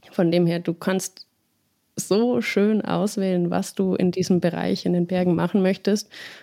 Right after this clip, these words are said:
Und alles spielt, wie du das so schön beschrieben hast, in dieser wunderschönen Landschaft findet es dort statt. Von dem her,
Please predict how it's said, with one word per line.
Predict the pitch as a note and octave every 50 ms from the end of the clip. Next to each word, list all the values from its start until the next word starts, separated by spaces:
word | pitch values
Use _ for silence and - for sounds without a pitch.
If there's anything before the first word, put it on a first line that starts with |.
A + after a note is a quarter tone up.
| _ _
Und | - G3 F#3 - - -
alles | - G#3 G#3 A3 A3+ A#3 - - -
spielt, | - - G3 F#3+ G3+ G3 -
wie | F#3
du | F3 -
das | F3 F3 E3+ -
so | F3+
schön | - - F3+ F#3 F#3
beschrieben | F3+ F3 - - G3 F#3+ F#3
hast, | F3 F3 F3 -
in | F3
dieser | F3 E3+ E3+ F3 E3+
wunderschönen | E3 F#3 G3+ G#3+ G3+ F3+ - F3+ F3 F3
Landschaft | D#3+ E3 E3+ F#3 F#3 - D#3+ D#3 D3 - - _ - - - - - - - _ _ _ _
findet | - F#3+ F3 D#3+ D#3 D#3+
es | D#3 D3 -
dort | - D#3 D3+ -
statt. | - - D#3 D#3 D#3 - - - - _
Von | - - E3 D#3+
dem | D#3+ D#3+ E3 E3
her, | D#3 E3 E3 E3